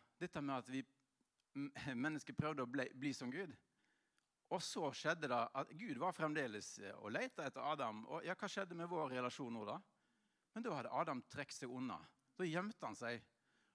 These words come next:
i sammen med Eva, fordi at de visste de hadde gjort noe som de ikke skulle gjøre. Og da ble vi intro-, der introdusert for skam. Vi trakk oss unna Gud fordi at vi skjemte. Så plutselig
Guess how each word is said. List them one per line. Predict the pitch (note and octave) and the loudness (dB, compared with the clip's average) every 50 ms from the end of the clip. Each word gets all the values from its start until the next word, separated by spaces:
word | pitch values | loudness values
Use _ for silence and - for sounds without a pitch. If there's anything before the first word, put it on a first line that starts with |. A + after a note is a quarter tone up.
| _ - - | _ -10 -8
i | - - | -2 0
sammen | - G3 D3+ D3 C3 B2 | 2 4 4 4 4 2
med | A#2 A#2 B2+ | 2 2 2
Eva, | C3 A#2+ G2+ F2+ E2+ - - _ _ _ _ _ _ _ _ | 4 4 2 0 -2 -6 -12 _ _ _ _ _ _ _ _
fordi | - F3+ F3 E3+ D3+ | -6 -2 0 0 0
at | C3 - - C3 | 0 -2 -4 -6
de | B2 C3+ C3 B2 | -4 -2 -2 -2
visste | D#3 F3 - - - - A#2 | -4 -6 -6 -8 -10 -8 -4
de | A2+ A2 | -2 -2
hadde | G#2+ A#2 B2 | 0 0 0
gjort | A#2+ G#2+ - - _ - A2+ | -2 -4 -6 -10 _ -8 -6
noe | A2 G2+ - | -6 -6 -6
som | G2 F#2 | -8 -8
de | G2+ A2 | -8 -8
ikke | - - | -10 -12
skulle | - - - F2+ F2 | -12 -10 -8 -6 -6
gjøre. | A2+ B2+ - - _ _ _ _ _ _ _ _ _ _ _ _ _ _ _ _ _ _ _ - | -6 -8 -10 -16 _ _ _ _ _ _ _ _ _ _ _ _ _ _ _ _ _ _ _ -4
Og | - - | 0 0
da | A3+ D3+ G2 E2+ - - | 2 2 0 -2 -6 -8
ble | G2+ F#2+ E2+ | -8 -6 -6
vi | E2+ F2 | -6 -8
intro-, | - - - C#3+ G3 | -6 -8 -6 -2 -2
der | B3 A3 F3 D#3 F3+ - - C3 | -2 -2 -2 -6 -10 -8 -6 -4
introdusert | B2+ - - C3 B2+ - - D3+ - - - | -4 -4 -6 -10 -10 -10 -10 -12 -12 -12 -12
for | B3 A3+ | -10 -10
skam. | - - - - D#3 A#2 A2 F#2 E2 D#2 D2 - - _ _ _ _ _ _ _ _ _ _ _ _ _ _ _ _ _ - | -10 -10 -8 -6 -6 -6 -6 -6 -10 -14 -16 -18 -20 _ _ _ _ _ _ _ _ _ _ _ _ _ _ _ _ _ -6
Vi | F3 | -6
trakk | - - F#3+ G3 - - - | -4 -2 -2 -2 -2 -4 -6
oss | D#3+ - - | -12 -8 -6
unna | C#3+ D3+ D#3 C#3+ B2 G#2+ | -4 -2 -2 -2 -2 -2
Gud | G#2+ A2 G#2+ G#2+ F#2 - - - | -2 -2 -4 -4 -6 -10 -12 -8
fordi | - - B2 A#2+ G#2+ | -4 -2 0 0 -2
at | F#2 - G2+ | -2 -4 -8
vi | F#2+ A2 | -8 -8
skjemte. | G2+ - - A2 A2+ A#2 - - F#2 F#2+ | -6 -4 -2 -2 -4 -4 -6 -8 -8 -6
Så | - E3 | -4 -2
plutselig | - - A3+ A#3+ - - - - - C3+ - A#3 A#3 | 0 2 2 0 0 -4 -6 -2 0 2 2 2 0